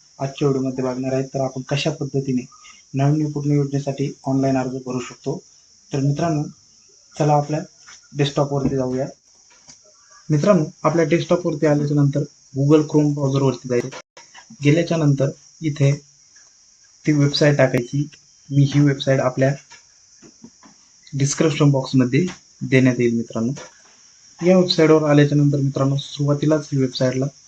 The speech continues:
ओपन करायचं आहे. ओपन केल्याच्या नंतर असा एक डॅशबोर्ड येईल तुमच्यासमोर. या डॅशबोर्डवरती यायचं आहे. त्यानंतर इथे व्यवस्थितपणे अर्जदार नोंदणी, त्यानंतर अर्जासाठी, योजनेसाठी अर्ज, त्यानंतर प्रणालीद्वारे पात्र लाभार्थ्यांची यादी इथे तयार होईल.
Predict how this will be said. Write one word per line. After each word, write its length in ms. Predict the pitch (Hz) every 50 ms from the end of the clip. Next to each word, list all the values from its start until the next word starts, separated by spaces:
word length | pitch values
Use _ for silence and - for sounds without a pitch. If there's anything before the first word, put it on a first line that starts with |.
| _ _ _ _ _ _ _ _ - 147
ओपन 260 | 135 135 - 135 131
करायचं 340 | 127 127 123 120 120 120 123
आहे. 100 | 131 - -
ओपन 300 | 139 143 143 156 156 151
केल्याच्या 360 | 147 156 143 143 143 147 147
नंतर 240 | 147 143 139 147 -
असा 320 | - - 139 - - 143
एक 100 | 139 139 143 - - 147 139
डॅशबोर्ड 420 | 139 135 131 - 139 135 127 127
येईल 160 | 127 123 120
तुमच्यासमोर. 460 | - 120 117 117 117 - 117 113 113 120 - - - _ _ _ _ _ _ - 139
या 140 | 139 143 143
डॅशबोर्डवरती 760 | 139 143 135 131 135 135 131 131 131 131 127 127 - 131 127
यायचं 260 | 123 120 120 117 120
आहे. 60 | 120 - - _ _ _ _ - _ _ _ _ -
त्यानंतर 440 | 147 147 147 139 131 135 135 135 151 - - - _ -
इथे 200 | 139 139 - 131
व्यवस्थितपणे 640 | 127 135 143 143 - - 156 143 - - 131 135 135 - -
अर्जदार 540 | - 120 127 123 127 135 127 131 131 131 135
नोंदणी, 400 | 135 131 131 127 127 127 127 139 - _ _ _ _ _ _ _ _ _ _ _ _ _ _ _ _ _ _ _ _ -
त्यानंतर 480 | 147 143 143 143 139 135 135 135 131 - - - - - - _ _ _ -
अर्जासाठी, 1000 | - 139 139 139 131 143 135 - 139 135 - - _ - - - - _ - 151
योजनेसाठी 640 | 147 147 147 151 143 - 139 127 - 139 160 180 165 - _ -
अर्ज, 300 | 139 131 131 120 123 131 135 160 - _ _ _ _ _ _ -
त्यानंतर 320 | 143 143 143 143 135 135
प्रणालीद्वारे 640 | 139 - - 139 139 139 135 135 135 131 135 135 135
पात्र 360 | 131 - 131 127 127 - 135
लाभार्थ्यांची 640 | 131 127 123 127 131 123 120 - 123 120 - 123 123
यादी 280 | 123 123 123 123 127 127
इथे 240 | 123 127 123 120 120
तयार 160 | 120 120 120
होईल. 240 | 117 110 110 117